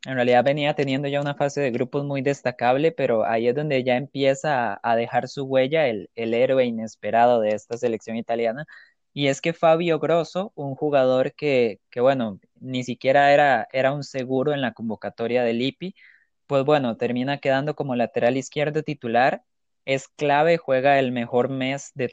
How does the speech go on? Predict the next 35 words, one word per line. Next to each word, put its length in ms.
toda 280
su 160
vida 280
probablemente, 760
y 80
como 260
dices, 360
en 100
esa 180
jugada 460
se 160
mete 260
al 140
área 320
por 160
la 80
izquierda, 640
termina, 720
bueno, 340
se 320
termina 640
recibiendo 520
una 160
falta, 480
el 100
árbitro 380
lo 100
interpreta 560
como 300
penal, 480
una 160
acción 520
totalmente 760
polémica, 640
¿verdad? 360